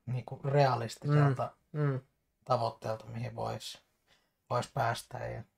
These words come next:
Speaker 1: sinne myös koppi, että mikä siellä olisi sulla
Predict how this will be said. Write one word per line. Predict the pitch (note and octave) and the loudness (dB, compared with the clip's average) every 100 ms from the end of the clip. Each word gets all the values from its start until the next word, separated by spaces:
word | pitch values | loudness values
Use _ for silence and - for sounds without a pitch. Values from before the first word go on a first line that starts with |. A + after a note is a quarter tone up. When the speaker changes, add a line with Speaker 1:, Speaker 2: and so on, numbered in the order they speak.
| _ | _
Speaker 1:
sinne | - D3 B2+ A#2+ | 0 0 2 0
myös | C3 C#3 - | 4 2 4
koppi, | C#3 - _ B2+ | 2 2 _ -4
että | A#2+ - - B2 _ _ _ _ _ _ _ _ _ _ _ | -4 -8 -16 -16 _ _ _ _ _ _ _ _ _ _ _
mikä | B2+ A#2+ B2 | -6 -2 -2
siellä | - C#3+ B2+ A#2 A#2 | 2 2 4 2 0
olisi | A#2 A2+ - _ _ _ _ _ _ - | -2 -6 -12 _ _ _ _ _ _ -8
sulla | A#2+ A#2 A2 | -2 -2 -4